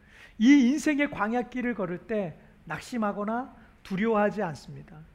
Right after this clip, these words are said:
왜냐하면 하나님께서 결국 우리를 이 광야에서 약속의, 약속과 축복의 땅인 가나안으로 인도해 주실 것을 믿기 때문입니다. 하지만 이 인생의 광야길을 걷는 이들이 믿음을 잃었다면,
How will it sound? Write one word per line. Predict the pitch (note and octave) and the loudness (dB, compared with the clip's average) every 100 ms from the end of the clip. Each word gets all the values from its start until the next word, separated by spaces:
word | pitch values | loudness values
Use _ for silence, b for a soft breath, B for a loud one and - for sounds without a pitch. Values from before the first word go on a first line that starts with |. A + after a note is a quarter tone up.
| - | -12
왜냐하면 | F#3+ F3+ F#3+ F#3 | -2 0 0 0
하나님께서 | D#3+ A3+ G3+ G3 F#3 G#3 | -2 -2 -2 -4 -8 -6
결국 | F#3 F#3+ G#3+ | -6 -4 -4
우리를 | G3 A3 A3 | 0 2 2
이 | A3 | 0
광야에서 | A3+ G#3+ A3 A#3 A3+ C#4 E4+ F4 - B B B | 0 0 4 4 4 4 2 2 -10 B B B
약속의, | E3+ F3 A#3 G#3+ A3 F#3 | -2 -2 -2 2 2 2
약속과 | E3 - A3+ A3 | -4 -6 -4 -4
축복의 | - - A#3+ A3 G#3+ | -6 -10 -4 -4 -2
땅인 | G#3 C4 F#4 - B B | -2 -2 -4 -10 B B
가나안으로 | - E3+ G3 G3 F#3 G3+ D#4+ - B - | -8 -4 0 0 0 -2 -2 -4 B -6
인도해 | F3 F#3 F#3+ F#3 G3+ | -4 0 0 2 0
주실 | E3 D3 E3 | -4 -12 -12
것을 | F3+ - A3 B - | -10 -8 -8 B -6
믿기 | F3+ C4+ | -2 0
때문입니다. | C4+ G3+ D3+ B2+ - - - b b b b b b b | 2 2 0 -6 -14 -20 -20 b b b b b b b
하지만 | C#4+ C#4 D#4 A#3+ | -2 4 4 4
이 | A#3 C4+ | 4 6
인생의 | B3+ D4 D#4+ D4+ | 4 4 2 2
광야길을 | A3 C4+ C#4 C4+ C4 | 2 2 2 2 2
걷는 | A#3 A#3+ G#3+ | 2 0 -2
이들이 | E3 E3+ A#3 C#3+ - b b b - | -2 -4 -2 -4 -8 b b b -2
믿음을 | F#3+ C#4+ F4 F4 | 2 4 4 4
잃었다면, | C4+ A3+ A3+ F3 D3+ | 2 0 -2 -6 -6